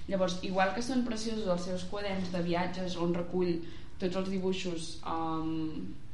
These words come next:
de, dels seus viatges pel Mediterrani, sobretot, i d'on agafa inspiració per les seves obres, doncs tots els seus projectes també s'expliquen a partir d'esquemes i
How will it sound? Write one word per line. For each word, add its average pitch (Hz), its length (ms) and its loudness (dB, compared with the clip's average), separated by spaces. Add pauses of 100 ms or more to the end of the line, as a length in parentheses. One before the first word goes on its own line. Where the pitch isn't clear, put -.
(160)
de, 160 160 -2 (140)
dels 160 160 -2
seus 165 180 -4
viatges 180 340 0
pel 175 220 -2
Mediterrani, 175 580 0
sobretot, 175 480 -4 (400)
i 180 160 -2
d'on 165 320 2
agafa 165 280 0
inspiració 185 400 -2
per 185 120 0
les 180 100 0
seves 185 260 4
obres, 196 340 2
doncs 175 260 2 (300)
tots 190 180 -2
els 185 100 -4
seus 208 120 -4
projectes 190 500 -4
també 190 220 -2
s'expliquen 190 420 -4
a 196 80 -2
partir 180 300 -4 (100)
d'esquemes 180 1500 -2
i 165 580 2